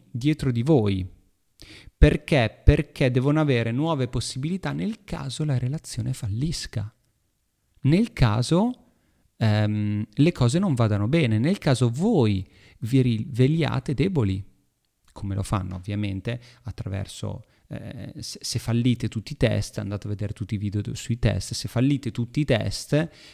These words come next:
loro è giusto che abbiano un altro uomo. Ragazzi, a quanti di voi, ovviamente se non avete dodici anni, ma a quanti di voi è capitato che, eh, magari siete stati in una relazione otto, dieci anni, dodici anni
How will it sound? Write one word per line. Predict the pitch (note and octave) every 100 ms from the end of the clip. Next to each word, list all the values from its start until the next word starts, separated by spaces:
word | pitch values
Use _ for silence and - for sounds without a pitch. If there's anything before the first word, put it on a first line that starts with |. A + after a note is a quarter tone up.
| -
loro | A#2 B2 C3 -
è | B2+
giusto | A2+ G2+ - D#3+
che | B2+
abbiano | G#2 G#2 G#2
un | G#2
altro | G2 F#2+ G2
uomo. | A2+ A#2 G#2 G2+ - - -
Ragazzi, | C3+ E3+ G#3+ -
a | C3+
quanti | C4+ F#3+ A#2+ A2+
di | A2
voi, | A2+ G#2+ G#2
ovviamente | G#2+ G2 G#2+ A#2 G#2+
se | -
non | G#2
avete | G#2 G#2+ A2
dodici | G#2 G2+ G2 -
anni, | A2 G2 G2
ma | G#2
a | D#3+
quanti | A#3 D3+ A2
di | G#2+
voi | G#2 G#2 G#2 - -
è | - A#2
capitato | A#2 - G#2 A#2 A2+ A2+ A#2 -
che, | - A2+ A2+ A#2+ - _ - - _ -
eh, | A2 G#2+ G#2 G#2 G#2 G#2 G2+
magari | G#2 B2+ D#3
siete | - A#2+ A#2+
stati | - B2+ A#2+
in |
una | B2+ C3
relazione | A#2+ A#2+ A#2+ - - D3 D#3 D#3 -
otto, | B2+ - B2+
dieci | A#2 C3 -
anni, | A2+ G#2 G#2+ G#2+
dodici | A#2 D#3+ C#3+ - B2
anni | G#2+ G#2 G#2 G2+ G#2+